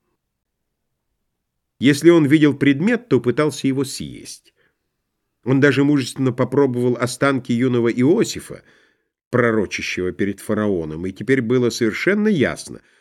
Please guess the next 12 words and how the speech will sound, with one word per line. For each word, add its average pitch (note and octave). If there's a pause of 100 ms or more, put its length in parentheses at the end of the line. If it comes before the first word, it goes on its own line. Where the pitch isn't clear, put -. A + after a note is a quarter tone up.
(120)
что -
в -
странном C3
клубке, B2
барахтающемся F#2
на G2+
руках A2
девушки, C#3+ (680)
он D#3+
видел B3
приятную A3+
закуску, E2